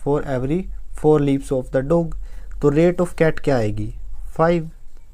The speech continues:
ठीक है ना, अब देखिए, अब मैं फिर से बता देता हूँ, तीन, three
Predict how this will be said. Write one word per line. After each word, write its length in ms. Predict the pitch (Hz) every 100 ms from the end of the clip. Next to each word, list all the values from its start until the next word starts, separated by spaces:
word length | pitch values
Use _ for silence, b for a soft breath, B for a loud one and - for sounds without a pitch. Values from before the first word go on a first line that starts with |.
| - - - - -
ठीक 160 | - 131
है 60 | 196
ना, 180 | 156 - b b b
अब 100 | 135
देखिए, 340 | 135 131 - -
अब 180 | -
मैं 160 | 131 131
फिर 160 | - 135
से 140 | -
बता 260 | 143 139 131
देता 260 | 131 -
हूँ, 180 | 175 196 b b b b - -
तीन, 380 | 165 180 196 180 - - - - - - - -
three 220 | 156 190